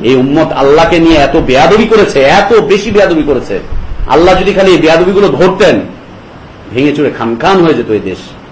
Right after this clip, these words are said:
এত বেশি বেয়াদবি প্রতিনিয়ত করে। আল্লাহকে লায়লা বলে বলে ডাকে এই চরমনাইপুর,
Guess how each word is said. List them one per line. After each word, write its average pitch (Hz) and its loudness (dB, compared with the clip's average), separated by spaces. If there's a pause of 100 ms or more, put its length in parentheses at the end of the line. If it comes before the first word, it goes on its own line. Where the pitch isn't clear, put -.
(420)
এত 139 -4
বেশি 170 0
বেয়াদবি 151 0
প্রতিনিয়ত 170 -2
করে। 87 -8 (1400)
আল্লাহকে 147 0
লায়লা 135 2
বলে 120 0
বলে 95 -2
ডাকে 87 -6
এই 101 -4
চরমনাইপুর, 90 -6